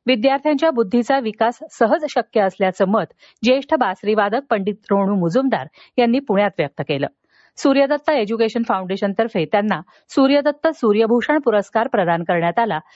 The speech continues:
त्यावेळी ते बोलत होते. गायिका आनंदी रोणू मुजुमदार, शास्त्रीय गायिका सानिया पाटणकर, स्थापत्य विशारद सुजाता कोडक यांनी सूर्यदत्त राष्ट्रीय स्त्री शक्ती पुरस्कार या प्रसंगी फाउंडेशनचे संस्थापक अध्यक्ष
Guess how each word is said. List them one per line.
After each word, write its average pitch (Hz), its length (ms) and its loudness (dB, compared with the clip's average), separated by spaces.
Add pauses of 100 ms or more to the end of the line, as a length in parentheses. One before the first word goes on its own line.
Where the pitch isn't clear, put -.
(180)
त्यावेळी 196 300 0
ते 196 120 -2
बोलत 160 320 0
होते. 139 240 -6 (540)
गायिका 233 300 0
आनंदी 233 480 -2
रोणू 196 240 0
मुजुमदार, 185 460 0 (280)
शास्त्रीय 285 480 -2
गायिका 285 320 0
सानिया 202 380 -2
पाटणकर, 190 520 -2 (280)
स्थापत्य 254 480 -2
विशारद 254 400 0
सुजाता 185 420 -2
कोडक 226 300 0 (360)
यांनी 262 240 2
सूर्यदत्त 247 520 0
राष्ट्रीय 254 480 0
स्त्री 247 240 0
शक्ती 285 280 -2
पुरस्कार 190 520 0 (280)
या 277 100 4
प्रसंगी 277 440 0
फाउंडेशनचे 226 680 -2
संस्थापक 233 600 -2
अध्यक्ष 220 400 -2